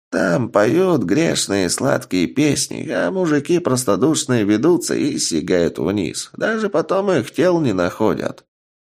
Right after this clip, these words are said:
«Алкаши, небось, всякие топятся или самоубийцы», покачала головой ведьма. «А вы тут уже придумали целую легенду». «Так и на мостах вон сколько их изображений.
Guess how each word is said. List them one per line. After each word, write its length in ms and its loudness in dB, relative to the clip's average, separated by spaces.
«Алкаши, 540 0
небось, 300 2
всякие 420 2
топятся 500 -2
или 160 2
самоубийцы», 960 0
покачала 480 2
головой 420 2
ведьма. 600 0
«А 140 2
вы 120 2
тут 240 0
уже 180 4
придумали 480 2
целую 520 2
легенду». 800 0
«Так 220 -8
и 220 0
на 160 0
мостах 640 0
вон 280 0
сколько 380 2
их 160 0
изображений. 800 0